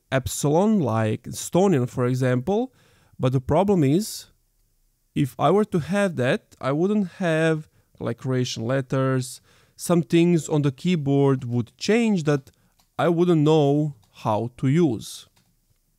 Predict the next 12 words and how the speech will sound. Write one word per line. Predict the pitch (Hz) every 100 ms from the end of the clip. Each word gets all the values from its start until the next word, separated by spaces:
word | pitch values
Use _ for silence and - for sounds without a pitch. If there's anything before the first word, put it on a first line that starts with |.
| _ - _
So | - 165 170
I | - 143
got | 131 120 120
mad | 113 160 185
and | 151
I | 135
<laughs> | 131
wanted | 147 139 135
to | 127
finally | 120 127 123 120
replace | 120 - 117 135 -
it. | -